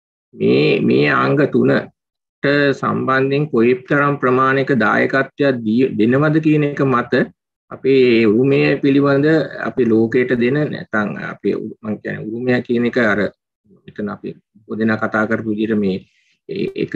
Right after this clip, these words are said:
ජන කොටසකට පමණක් නෙමෙයි හැමෝටම මේ උරුමය තියෙනවා. නමුත්, අ, ඒ සන්දර්භය අනුව ඒ, ඒ යම් යම්, අ, විදිහට මේ, අ, උරුමය ක-,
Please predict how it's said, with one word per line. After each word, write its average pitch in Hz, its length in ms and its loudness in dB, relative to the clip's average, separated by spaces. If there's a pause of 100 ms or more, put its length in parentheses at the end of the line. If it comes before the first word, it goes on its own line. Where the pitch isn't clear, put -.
ජන 101 260 0
කොටසකට 107 560 -4 (180)
පමණක් 110 420 -2
නෙමෙයි 113 240 -6
හැමෝටම 113 340 0
මේ 117 200 2
උරුමය 107 320 2 (640)
තියෙනවා. 110 460 0 (500)
නමුත්, 127 220 0 (160)
අ, 101 140 -4 (460)
ඒ 107 200 2 (440)
සන්දර්භය 151 640 0
අනුව 139 320 2
ඒ, 131 180 4 (120)
ඒ 117 300 2
යම් 117 220 0
යම්, 131 160 0 (180)
අ, 104 120 -8 (340)
විදිහට 110 400 -2 (100)
මේ, 117 380 0 (140)
අ, 92 180 -14 (920)
උරුමය 113 500 -4
ක-, - 200 -12